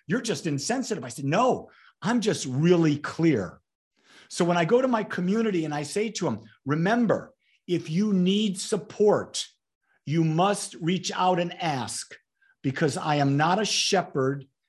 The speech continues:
and I'm not gonna follow you around and ask." And that people, "Well, you've got to do that. You're a minister, a minister, a shepherd." I said, "Not this minister. You don't see any sheep behind me, <laughs> do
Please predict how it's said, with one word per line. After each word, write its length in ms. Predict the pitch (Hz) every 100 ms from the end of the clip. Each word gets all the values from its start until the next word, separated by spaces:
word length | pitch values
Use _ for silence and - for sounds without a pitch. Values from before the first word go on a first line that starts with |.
| _
and 80 | 135
I'm 160 | 143 147
not 240 | 156 165
gonna 160 | 180 165
follow 520 | - 175 170 180 165
you 200 | 160 160
around 500 | 160 143 139 139 135
and 260 | - 135 -
ask." 540 | 117 90 82 - - - _ _ _ _ _ _ _ _ _ -
And 100 | 147
that 260 | 240 196 - -
people, 200 | 226 208 -
"Well, 240 | 139 160 170
you've 180 | 202
got 300 | 196 220 262
to 100 | -
do 200 | 240 208
that. 180 | 151 131
You're 140 | 151 190
a 60 |
minister, 460 | 196 277 269 - 170
a 40 |
minister, 400 | 175 254 240 254
a 60 | 220
shepherd." 380 | 254 294 226 139
I 60 |
said, 160 | 147 127 - _
"Not 340 | 120 131 135 -
this 280 | 247 277 254
minister. 680 | 196 175 139 165 175 202 - _ - -
You 120 | 170
don't 200 | 240 226
see 240 | - 254
any 180 | 233 196
sheep 420 | - - 285 294
behind 440 | 247 160 151 127 123
me, 120 | 113
<laughs> 80 | 120
do 140 | 139